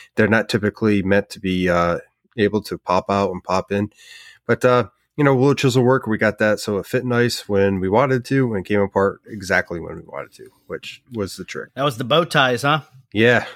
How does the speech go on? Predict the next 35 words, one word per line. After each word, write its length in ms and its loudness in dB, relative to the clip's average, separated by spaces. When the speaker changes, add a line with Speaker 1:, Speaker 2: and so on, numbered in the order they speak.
Speaker 2:
That 80 -4
Speaker 1:
You, 80 2
Speaker 2:
was 120 -2
Speaker 1:
you 60 -10
Speaker 2:
pretty. 200 4
Speaker 1:
gotta 100 4
love 160 2
'em. 160 -4
Oh, 320 2
well, 160 0
you 160 2
guys 240 2
seen 320 -4
it, 100 -4
but 100 -8
I'm 120 0
not 140 4
allowed 160 2
to 80 -4
post 320 -2
it 60 -4
until 280 -2
the 120 -6
twenty-first 840 -6
or 140 -4
after, 420 -4
um, 380 -4
just 220 0
because 240 0
they 80 2
wanna, 420 0
you 100 -2
know, 80 0
surprise 460 -2
everybody. 480 -8